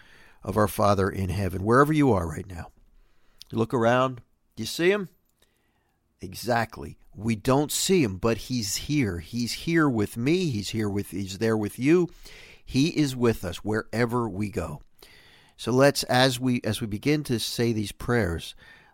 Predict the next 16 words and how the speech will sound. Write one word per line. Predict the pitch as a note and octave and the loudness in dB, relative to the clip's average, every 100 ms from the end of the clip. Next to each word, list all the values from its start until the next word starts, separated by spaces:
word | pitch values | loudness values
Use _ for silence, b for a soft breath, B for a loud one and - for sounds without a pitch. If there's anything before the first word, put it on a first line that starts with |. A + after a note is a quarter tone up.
| - | -8
let's | A2 - | -4 -2
remember | G2+ G#2 F2 F#2 | 0 0 0 -4
that | F2 - | -6 -8
he | A2 G2+ | -8 -6
is | F#2+ F#2 - | -4 -4 -6
with | E2+ - | -8 -8
us, | D#2 - - - _ _ - | -12 -12 -16 -18 _ _ -12
and | F#2 | -8
he's | F#2+ | -4
our | F2 F2+ | -4 -4
Father, | - A2 C#3 F3 F3 _ _ _ _ - | 2 4 4 2 0 _ _ _ _ -6
and | G#2+ | -4
that | F#2+ | -2
he | F#2 | -4
loves | D#2+ - - | -4 -12 -16
us. | - - | -18 -18